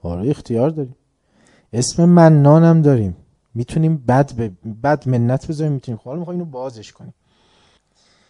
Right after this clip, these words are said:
در سورهٔ، ببین آیه بعدی. در سورهٔ بقره، آیهٔ دویست و شصت و چهار. یا ایها الذین آمنو، بله، بله.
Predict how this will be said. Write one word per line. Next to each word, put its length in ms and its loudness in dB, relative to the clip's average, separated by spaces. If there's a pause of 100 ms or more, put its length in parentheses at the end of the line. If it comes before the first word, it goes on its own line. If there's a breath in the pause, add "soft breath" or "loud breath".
(300)
در 240 -4
سورهٔ، 920 -10
ببین 120 -10
آیه 220 -8
بعدی. 280 -20 (1600)
در 180 -8
سورهٔ 800 -14
بقره، 920 -12 (1160)
آیهٔ 760 -16
دویست 500 -20
و 40 -18
شصت 400 -20
و 20 -20
چهار. 320 -20 (1300)
یا 280 8
ایها 240 4
الذین 480 2
آمنو، 400 -2
بله، 260 0
بله. 280 -4